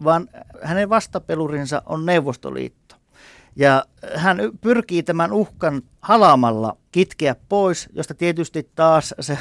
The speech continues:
<laughs> seuraa paljon ongelmia, koska nämä kaikki muut, jotka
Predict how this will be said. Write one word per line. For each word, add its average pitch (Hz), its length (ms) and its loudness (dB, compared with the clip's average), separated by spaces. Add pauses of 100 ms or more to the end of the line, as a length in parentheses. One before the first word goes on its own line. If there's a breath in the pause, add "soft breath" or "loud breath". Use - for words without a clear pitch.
(140)
<laughs> - 120 -10
seuraa 156 360 -2
paljon 160 340 -2
ongelmia, 147 460 -2
koska 143 280 -10
nämä 143 120 -4
kaikki 151 280 -4
muut, 156 300 -6
jotka 147 320 -8